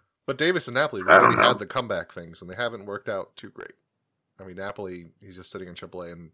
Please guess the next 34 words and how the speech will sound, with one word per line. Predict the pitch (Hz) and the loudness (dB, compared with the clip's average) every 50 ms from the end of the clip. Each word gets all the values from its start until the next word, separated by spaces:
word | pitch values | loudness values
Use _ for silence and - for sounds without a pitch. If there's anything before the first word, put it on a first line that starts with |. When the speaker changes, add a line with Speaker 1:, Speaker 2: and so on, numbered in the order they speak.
| _ _ _ - | _ _ _ -12
Speaker 1:
Rajai | 90 85 82 90 82 | -12 -10 -10 -12 -12
Davis | 82 85 80 80 - | -12 -12 -14 -14 -16
can't | - - 69 82 | -18 -18 -16 -4
hit, | 92 101 | 2 4
Speaker 2:
Yeah. | 123 71 - | 4 4 2
Speaker 1:
so. | - - 80 82 - _ _ _ _ _ _ _ _ _ _ _ _ _ _ _ _ _ _ _ _ _ _ - | 0 -8 -12 -16 -18 _ _ _ _ _ _ _ _ _ _ _ _ _ _ _ _ _ _ _ _ _ _ -6
I | 156 | -4
don't | 151 180 | -2 0
know. | 175 147 | 0 -2
Between | - 131 117 - 175 175 | -2 -4 -6 -6 -4 -2
those | 165 156 151 | -2 -2 -2
two, | - - 160 | -2 0 0
I | 143 127 | 2 2
guess, | 127 123 - - | 2 0 -2 -4
is | 113 - | -8 -10
Drupal, | - 113 120 117 107 101 | -8 -6 -6 -4 -2 -4
like | 98 98 - | -4 -4 -6
you | 104 92 | -10 -8
said, | 104 104 95 | -8 -8 -6
just | 90 95 - | -8 -10 -12
'cause | - 101 90 | -14 -14 -16
he | 101 98 | -16 -16
can | - - - 120 110 110 110 110 | -16 -12 -10 -8 -8 -8 -8 -10
sort | 98 - - 117 110 | -10 -8 -6 -4 -4
of | 107 98 | -4 -6
play | - - 110 101 101 | -6 -6 -4 -4 -6
somewhere | - - 107 104 104 98 | -6 -8 -8 -8 -8 -8
if | 90 87 | -10 -12
you | 92 90 | -14 -18
can | 95 92 | -18 -18
convince | 92 90 90 90 92 87 - | -18 -14 -12 -12 -12 -12 -12
him | 92 85 | -16 -16
to, | - - 82 85 | -14 -14 -14 -14
but | 85 - 85 80 - | -14 -14 -14 -16 -16